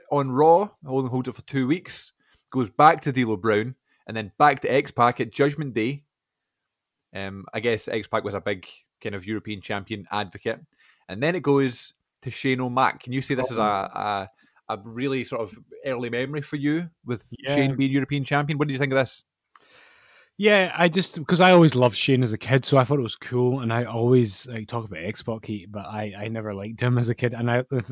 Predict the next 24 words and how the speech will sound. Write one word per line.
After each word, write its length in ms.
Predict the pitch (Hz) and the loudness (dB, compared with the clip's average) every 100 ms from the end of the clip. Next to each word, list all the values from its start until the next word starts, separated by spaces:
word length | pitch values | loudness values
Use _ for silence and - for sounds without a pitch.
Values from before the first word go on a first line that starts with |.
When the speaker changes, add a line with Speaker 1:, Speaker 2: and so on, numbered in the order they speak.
| 135 | -6
Speaker 2:
it's 180 | 123 - | -6 -4
funny 260 | 120 120 | -4 -4
because 320 | 101 104 104 | -6 -6 -4
now 140 | 107 113 | -2 -2
as 100 | 101 | -2
an 100 | 101 | -6
adult, 380 | 98 107 104 101 | -4 -4 -4 -6
I'm 120 | 101 | -8
a 40 | |
huge 540 | 92 98 104 104 - 98 | -8 -4 -4 -4 -8 -12
Sean 380 | - - 113 104 | -8 0 0 2
Waltman 460 | 101 107 107 98 101 | -2 -4 -6 -6 -6
guy. 240 | 95 98 | -6 -4
Speaker 1:
Yeah. 240 | 120 117 98 | -2 -2 -4
Speaker 2:
Like, 100 | 95 _ 123 | -10 _ -14
you 140 | 107 | -10
know, 80 | 98 | -8
I 100 | 101 | -8
think 300 | 113 107 - _ _ _ | -6 -8 -10 _ _ _
he 120 | - 113 | -10 -6
does 220 | 117 104 | -4 -2
not 300 | 113 123 143 | 2 2 2
deserve 540 | 131 - 123 185 104 | -2 -2 0 0 -2
the, 120 | 120 | -6